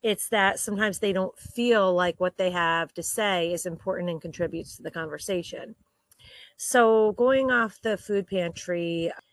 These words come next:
I started teaching sociology of food, like I mentioned before, and I wanted to do, like, a group project with them.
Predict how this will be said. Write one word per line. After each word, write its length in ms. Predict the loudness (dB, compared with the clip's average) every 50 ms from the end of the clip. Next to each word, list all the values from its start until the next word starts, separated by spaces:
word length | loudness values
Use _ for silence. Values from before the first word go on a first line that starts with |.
| _ _ _ _
I 220 | 2 6 6 6 6
started 340 | 4 4 6 6 6 6 4
teaching 280 | -2 -4 -2 -2 -2
sociology 540 | 0 -2 0 0 2 2 2 0 0 -2 -4
of 80 | -4 -2
food, 320 | -2 0 0 0 0 0
like 140 | -2 -2 -2
I 60 | -2
mentioned 360 | -2 -2 -2 -4 -4 -4 -4
before, 520 | -4 -4 -2 -2 0 0 0 0 -2 -4 -8 _ _ _ _ _ _ _ 0
and 320 | 2 2 4 2 4 4
I 80 | 4 4
wanted 320 | 4 4 2 2 0 -2
to 100 | -4 -4
do, 220 | 0 0 0 2 2
like, 160 | 2 0 0
a 60 | -2
group 260 | -4 -2 -2 -2 -2
project 460 | -2 -2 0 0 0 -2 -4 -6 -6 -6
with 180 | -6 -6 -4 -4
them. 360 | -4 -4 -4 -4 -6 -10